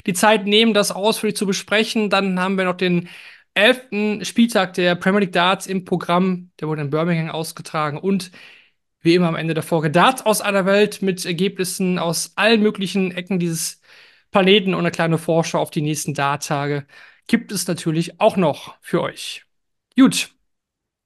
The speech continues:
dann, äh, steigen wir ein in die International Darts Open von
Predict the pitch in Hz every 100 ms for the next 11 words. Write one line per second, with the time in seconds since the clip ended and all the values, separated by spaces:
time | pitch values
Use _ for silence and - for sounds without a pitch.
0 | _ 165 208 202 185 185 190 180 196 214
1 | 196 196 220 226 233 220 214 196 190 202
2 | 180 180 180 185 175 180 185 175 175